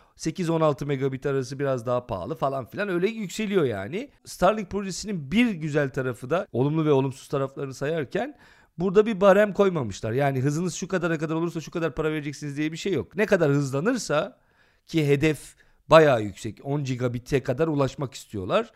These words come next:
Ne kadar hızlanırsa hızlansın aynı ücretle bu hizmete sahip olabiliyorsunuz. Bu uydu deyince tabii gözümüzün önüne de böyle devasa bir şey gelmesin. Bunlar böyle bir masa büyüklüğünde filan ve böyle ince uzun bir dikdörtgenler prizması gibi düşünün.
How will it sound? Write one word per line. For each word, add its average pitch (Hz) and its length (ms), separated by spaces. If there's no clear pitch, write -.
Ne 180 140
kadar 208 240
hızlanırsa 180 440
hızlansın 147 460
aynı 254 300
ücretle 135 580
bu 147 260
hizmete 127 360
sahip 117 360
olabiliyorsunuz. 110 800
Bu 180 240
uydu 190 300
deyince 233 580
tabii 190 200
gözümüzün 196 460
önüne 208 240
de 190 80
böyle 156 240
devasa 190 520
bir 190 60
şey 226 220
gelmesin. 208 680
Bunlar 190 420
böyle 214 420
bir 202 100
masa 190 440
büyüklüğünde 139 520
filan 196 360
ve 165 120
böyle 190 160
ince 190 280
uzun 214 420
bir 165 120
dikdörtgenler 208 720
prizması 139 500
gibi 120 260
düşünün. 160 460